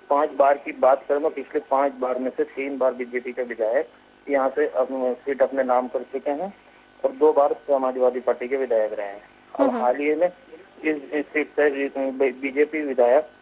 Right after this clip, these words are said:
Speaker 1: रितेश गुप्ता का दबदबा है और ये सीट इसमें, अ, हिंदू मुस्लिम बहुमूल्य दोनों में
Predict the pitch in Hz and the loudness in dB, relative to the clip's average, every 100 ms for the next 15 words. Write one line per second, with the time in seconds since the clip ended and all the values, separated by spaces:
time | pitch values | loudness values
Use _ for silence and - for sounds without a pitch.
0 | _ _ - 131 147 147 135 131 131 131 | _ _ -12 -2 0 0 -2 0 2 4
1 | 131 120 123 123 135 151 180 - 131 135 | 4 2 4 4 6 4 0 0 0 0
2 | 127 147 147 143 135 - 160 _ _ _ | 0 -2 -2 -6 -8 -8 -12 _ _ _
3 | - 131 - 143 151 - _ _ 131 131 | -6 -6 -4 -2 -2 -4 _ _ -6 -2
4 | 127 123 _ _ _ - 139 147 156 147 | -2 -4 _ _ _ -8 -4 0 0 0
5 | 156 147 135 139 143 147 139 135 147 147 | -2 2 2 2 0 0 2 2 2 -2